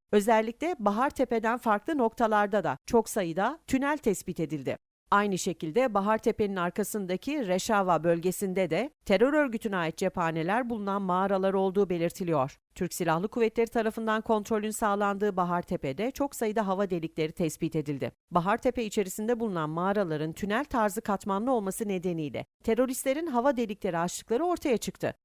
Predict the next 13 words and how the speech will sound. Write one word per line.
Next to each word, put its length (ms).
Türk 180
Silahlı 360
Kuvvetleri 460
mensupları 480
tarafından 540
teröristlere 640
ise 260
bu 100
mağaradan 540
teslim 380
ol 120
çağrıları 540
yapılıyor. 500